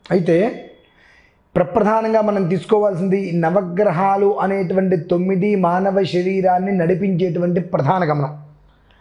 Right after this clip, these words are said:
ఏ ఒక్క దశ నడుస్తుందో ఆ దశకి అధిపతి ఎవరు, అధిష్టాన దేవత ఎవరు అనేటువంటిది ఉంటుంది అక్కడ. నాకేదో కష్టం వచ్చిందా, గుళ్ళోకి వెళ్తాను, కొబ్బరికాయ కొడతాను, రాజస్వామికి అప్పాలు మాడవేస్తాను, లేదంటే వెంకటేశ్వర స్వామి వారికి పూలదండ వేస్తాను అంటే కుదరదు.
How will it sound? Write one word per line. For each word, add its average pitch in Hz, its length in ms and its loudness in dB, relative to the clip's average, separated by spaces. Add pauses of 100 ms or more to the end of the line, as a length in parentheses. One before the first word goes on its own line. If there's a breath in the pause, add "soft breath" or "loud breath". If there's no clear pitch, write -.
(760 soft breath)
ఏ 180 260 4
ఒక్క 202 340 0
దశ 170 340 0 (640)
నడుస్తుందో 170 800 0
ఆ 156 320 -2
దశకి 185 300 0
అధిపతి 185 380 0
ఎవరు, 147 240 -2 (580)
అధిష్టాన 202 500 0
దేవత 208 380 2
ఎవరు 165 260 2 (200)
అనేటువంటిది 220 480 0
ఉంటుంది 214 360 0
అక్కడ. - 280 -6 (760 soft breath)
నాకేదో 139 420 0
కష్టం 196 340 0
వచ్చిందా, 190 320 2
గుళ్ళోకి 185 300 2
వెళ్తాను, 185 280 0
కొబ్బరికాయ 175 340 0
కొడతాను, 180 280 0
రాజస్వామికి 180 480 -2
అప్పాలు 180 280 0
మాడవేస్తాను, 175 640 0
లేదంటే 180 220 -2
వెంకటేశ్వర 170 280 0
స్వామి 180 180 -2
వారికి 175 200 -2
పూలదండ 175 320 0
వేస్తాను 170 220 -2
అంటే 190 100 -4
కుదరదు. 214 500 0